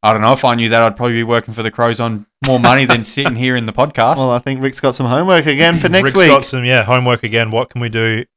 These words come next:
Speaker 3: as a Crows, uh, team to go forward with some pre-game entertainment?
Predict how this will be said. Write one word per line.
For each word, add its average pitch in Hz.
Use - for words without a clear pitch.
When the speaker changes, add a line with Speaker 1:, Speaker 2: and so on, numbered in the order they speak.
Speaker 3:
as 110
a 107
Crows, 104
uh, 101
team 101
to 104
go 104
forward 101
with 98
some 101
pre-game 107
entertainment? 104